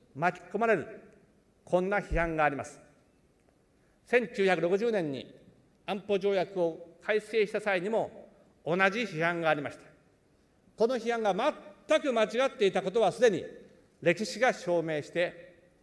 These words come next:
います。また、徴兵制度が始まる、こんな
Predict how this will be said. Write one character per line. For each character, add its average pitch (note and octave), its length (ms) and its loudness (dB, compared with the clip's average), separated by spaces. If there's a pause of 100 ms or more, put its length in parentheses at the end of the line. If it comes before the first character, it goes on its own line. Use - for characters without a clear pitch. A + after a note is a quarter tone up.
い D3 80 -6
ま C3 100 -6
す。 - 180 -20 (1000)
ま E3 120 2
た、 G3 240 4 (1200)
徴 F#3+ 200 2
兵 G3+ 160 4
制 A3 200 4
度 G3 100 0
が C#3+ 120 0
始 C3+ 280 -6
ま F3 100 2
る、 E3+ 100 -4 (1000)
こ F3 100 -2
ん D#3+ 120 -2
な F3 260 -2